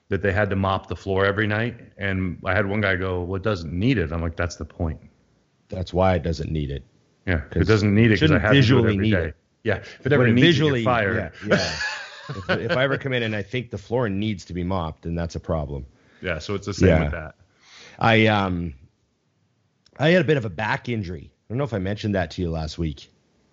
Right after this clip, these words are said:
Speaker 1: No.
Speaker 2: Yeah, that's 'cause I don't mention stuff like that, right? Um, <laughs> I get
Speaker 1: No, not, not even a mention, actually.
Speaker 2: <laughs> Why would I mention a back injury? So I guess about three,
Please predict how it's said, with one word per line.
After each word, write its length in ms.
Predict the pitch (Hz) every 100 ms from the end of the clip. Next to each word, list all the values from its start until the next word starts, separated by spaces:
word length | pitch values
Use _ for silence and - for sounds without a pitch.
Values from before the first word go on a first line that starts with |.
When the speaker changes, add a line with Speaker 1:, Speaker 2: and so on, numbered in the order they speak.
| _ _ -
Speaker 1:
No. 320 | 95 147 127 - - _
Speaker 2:
Yeah, 300 | 92 123 113
that's 220 | 98 110 -
'cause 140 | 101
I 60 | 98
don't 240 | 95 87 _ _
mention 420 | 95 98 95 - 78
stuff 300 | - 80 -
like 180 | 80
that, 220 | - 80 76
right? 260 | 85 92 - - - - -
Um, 340 | 95 92 87 76 _
<laughs> 80 |
I 600 | - 160 101 82 - - 101
get 300 | 101 120 - - - -
Speaker 1:
No, 360 | 135 180 104
not, 220 | 110 135 113
not 320 | 90 _ 135
even 180 | 127 110
a 60 |
mention, 500 | 107 120 165 123 120
actually. 600 | 98 107 120 143 - 185 - -
Speaker 2:
<laughs> 160 | - -
Why 100 | 104
would 100 | 127
I 60 |
mention 340 | 117 117 123 110
a 60 |
back 300 | 82 85 82
injury? 260 | 85 80 80
So 340 | - 135 120 - _ _ _ _ -
I 80 | 135
guess 100 | 160
about 440 | 139 143 123 -
three, 800 | - - 117 143 156 147 139